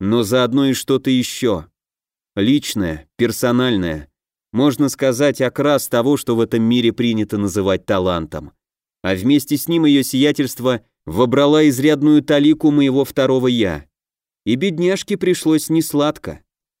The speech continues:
Мне и самому было непросто найти общий язык с потусторонней сущностью внутри.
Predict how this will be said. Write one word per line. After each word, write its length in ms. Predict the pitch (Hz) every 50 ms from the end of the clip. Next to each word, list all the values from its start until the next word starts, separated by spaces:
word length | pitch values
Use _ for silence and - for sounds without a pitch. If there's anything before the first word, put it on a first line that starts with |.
| _ _
Мне 320 | - 104 113 135 143 143 139
и 60 | 135
самому 420 | - - 147 147 143 147 160 175
было 220 | 160 143 147 143 135
непросто 540 | 135 131 131 131 139 143 139 - - - 127
найти 340 | 127 123 123 110 - -
общий 320 | 120 117 101 - - - 113
язык 360 | 110 104 98 123 127 - - _ _
с 100 | _ -
потусторонней 760 | - - 113 - 127 117 - - 127 120 123 123 120 117 117
сущностью 640 | 110 - - 127 110 - - 104 95 - - - 92
внутри. 520 | 78 85 101 101 - - 87 87 80 71